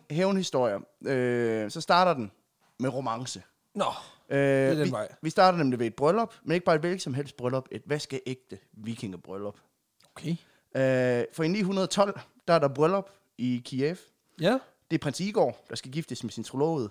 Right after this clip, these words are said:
Speaker 1: Olga.
Speaker 2: Ja.
Speaker 1: Og, øh, alle de store navne i området er mødt op, for prins Igor, han er ikke sådan lige her ven som helst. Det ligger lidt i titlen igen.
Speaker 2: Igen med det med prins
Speaker 1: Øh,
Speaker 2: der. Alt det,
Speaker 1: ja.
Speaker 2: der kommer før selve
Speaker 1: Ja.
Speaker 2: navnet, ikke?
Speaker 1: Darth Igor.
Speaker 2: Ja,
Speaker 1: Øh,
Speaker 2: præcis. Og det bliver han måske senere.
Speaker 1: <laughs> Nej.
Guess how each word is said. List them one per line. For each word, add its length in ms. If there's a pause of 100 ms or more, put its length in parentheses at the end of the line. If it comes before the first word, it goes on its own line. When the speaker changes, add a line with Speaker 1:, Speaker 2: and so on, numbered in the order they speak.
(120)
Speaker 1:
Olga. 280 (380)
Speaker 2:
Ja. 120 (540)
Speaker 1:
Og, 460
øh, 240
alle 160
de 60
store 220
navne 260
i 40
området 360
er 40
mødt 180
op, 180
for 100
prins 240
Igor, 280
han 160
er 40
ikke 120
sådan 120
lige 120
her 120
ven 260
som 120
helst. 240
Det 80
ligger 200
lidt 160
i 80
titlen 460
igen. 260 (100)
Speaker 2:
Igen 260
med 100
det 100
med 100
prins 360
Speaker 1:
Øh, 60
Speaker 2:
der. 100 (100)
Alt 100
det, 60
Speaker 1:
ja. 40
Speaker 2:
der 200
kommer 200
før 360 (220)
selve 220
Speaker 1:
Ja. 80
Speaker 2:
navnet, 380
ikke? 80
Speaker 1:
Darth 340
Igor. 360
Speaker 2:
Ja, 100
Speaker 1:
Øh, 60
Speaker 2:
præcis. 540 (140)
Og 100
det 80
bliver 120
han 80
måske 200
senere. 340 (640)
Speaker 1:
<laughs> 680
Nej. 580